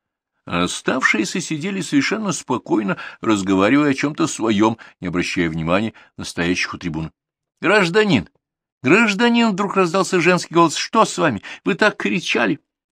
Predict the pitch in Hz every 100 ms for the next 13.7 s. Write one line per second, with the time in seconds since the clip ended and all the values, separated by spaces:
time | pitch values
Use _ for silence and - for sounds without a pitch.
0 | _ _ - - 160 139 101 82 _ _
1 | _ _ _ - 110 110 104 - 117 101
2 | 92 - 95 85 90 87 85 90 90 -
3 | 87 - 90 98 87 82 85 101 - _
4 | _ _ 92 85 87 90 87 87 85 82
5 | 80 - - - - - - - - 117
6 | 160 143 - 92 170 170 107 131 151 113
7 | 117 165 - 110 _ _ _ _ _ _
8 | _ 143 135 156 220 208 196 - 208 202
9 | 175 175 160 160 214 185 165 - 135 120
10 | 170 185 - 151 151 - 156 - - -
11 | 139 - 143 202 - 202 180 135 131 120
12 | - 143 123 - - 202 233 - 214 196
13 | 208 196 185 - 180 170 175